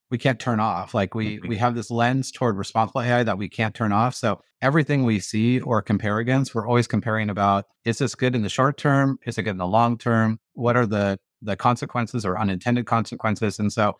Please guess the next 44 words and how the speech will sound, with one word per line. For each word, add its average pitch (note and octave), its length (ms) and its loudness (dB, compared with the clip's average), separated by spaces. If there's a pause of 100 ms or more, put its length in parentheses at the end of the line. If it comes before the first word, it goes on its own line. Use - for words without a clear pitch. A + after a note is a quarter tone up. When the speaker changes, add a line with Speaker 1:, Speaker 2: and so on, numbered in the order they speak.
(140)
Speaker 1:
I B2+ 80 2
think C#3 180 2
that's B2 220 0
where B2 80 0
this A2 160 -4
is - 80 -14
gonna G#2+ 160 4
be G2 140 4
really G2 220 4
cool F#2+ 420 0
to F#2+ 340 -2
just - 400 -6
shed G#2 260 -2
light F#2+ 340 2
on G2 200 -4
some G2 200 -6
areas F#2 460 0
of, F#2 140 -2 (160)
of G#2 120 -2
focus. F#2+ 460 -2
And G2 160 -4
so G#2+ 280 0 (180)
I'm C3+ 400 0
super D3 340 0
excited A#2 520 0
to G#2+ 80 -6
be G#2+ 180 2
here. G#2 440 0
I A2+ 100 0
think G#2+ 340 -2 (140)
this - 440 -2
fills A#2+ 460 2
a A#2 80 -2
gap G#2+ 420 0
in G#2+ 240 4
the G2 80 2
space A#2+ 640 -2 (100)
on G2+ 440 0
this G#2+ 200 -6
applied G#2+ 720 0
A G#2+ 140 -2
I G2+ 280 2
for G2 220 -8
fundraising G#2+ 720 0